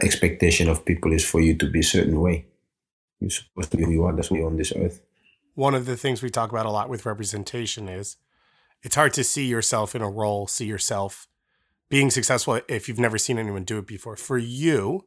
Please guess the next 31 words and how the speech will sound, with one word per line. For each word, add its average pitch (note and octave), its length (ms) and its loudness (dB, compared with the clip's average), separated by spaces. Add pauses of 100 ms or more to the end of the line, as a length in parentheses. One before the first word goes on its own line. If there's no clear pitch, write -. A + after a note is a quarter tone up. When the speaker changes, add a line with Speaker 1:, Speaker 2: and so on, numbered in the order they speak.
Speaker 1:
Yeah. G2+ 280 6 (240)
Speaker 2:
you B2 100 -10
talk C3+ 160 2
about A#2+ 200 0
being B2+ 220 2
yourself A2+ 420 -2 (140)
and A#2 100 -6
now A2 100 -4
being G#2 220 -4
a F#2+ 60 -8
coach. - 560 -8 (120)
Speaker 1:
Yeah. F#2 300 4 (440)
Speaker 2:
Did B2 220 2
you B2 140 0
have A#2+ 360 2
role A2+ 180 4
models A#2+ 640 2 (180)
like G#2 340 -4
you D3 120 0
that A2+ 180 -2
you A#2 140 -6
are A#2+ 400 0
embodying, D#3+ 760 6
or C3 440 4
do - 100 -6
you A2+ 120 0
feel B2+ 340 2
like G#2+ 340 0
you're A#2 140 -2
sort A2 300 0
of G2 240 -8